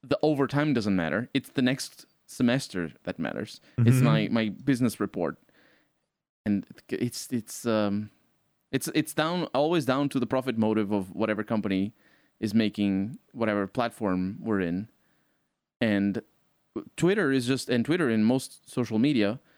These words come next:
Speaker 1: is just based on trying to extract more value out of their customers rather than necessarily providing a better service.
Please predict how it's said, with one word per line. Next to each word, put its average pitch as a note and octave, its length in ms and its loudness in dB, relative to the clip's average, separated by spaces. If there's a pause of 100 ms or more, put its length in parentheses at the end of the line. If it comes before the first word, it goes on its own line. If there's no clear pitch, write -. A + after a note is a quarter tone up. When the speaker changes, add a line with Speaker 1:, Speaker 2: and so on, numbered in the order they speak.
(440)
Speaker 1:
is G#2+ 160 -2
just - 340 -4 (140)
based A#2+ 320 0
on A#2+ 580 2 (460)
trying C3 340 0
to A#2+ 200 0
extract A#2+ 500 -4
more A#2 220 2
value A2 340 0
out G#2+ 120 0
of G2+ 100 -2
their A2 220 0
customers G#2 600 -2
rather G#2 280 0
than G#2 260 2
necessarily G#2+ 500 -2
providing G#2 380 -2
a G2+ 60 -2
better G#2 180 0
service. A2 500 -6